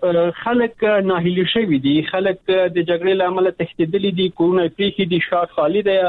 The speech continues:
ځینې ولسوالیو کې چې اوس هم طالبان واکمن دي، هلته هم، آه، ویره موجوده ده، ځکه چې د عملیاتو، آه، که، آه، لمن به هغه سیمو ته هم وغځل شي او دلته، آه، به، به، به ملکي کسانو تلفات ور واوړي.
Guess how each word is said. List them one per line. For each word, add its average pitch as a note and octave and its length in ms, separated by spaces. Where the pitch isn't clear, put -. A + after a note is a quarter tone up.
ځینې F3 200
ولسوالیو F3 500
کې F3+ 160
چې - 40
اوس F3+ 240
هم F3 100
طالبان E3+ 420
واکمن F#3 500
دي، F3+ 80
هلته F3+ 340
هم، F#3 240
آه، E3+ 260
ویره F3+ 340
موجوده E3+ 460
ده، F3 140
ځکه F3 300
چې - 40
د E3 100
عملیاتو، E3+ 500
آه، D#3+ 60
که، D#3+ 200
آه، D3+ 260
لمن E3 440
به E3 100
هغه F3+ 300
سیمو G3+ 180
ته G3 120
هم F#3+ 200
وغځل F3 320
شي F3+ 80
او D#3+ 120
دلته، E3+ 340
آه، D3+ 240
به، C#3+ 340
به، C#3+ 240
به D3+ 160
ملکي D#3+ 340
کسانو D#3 360
تلفات C3+ 540
ور B2 80
واوړي. A#2 340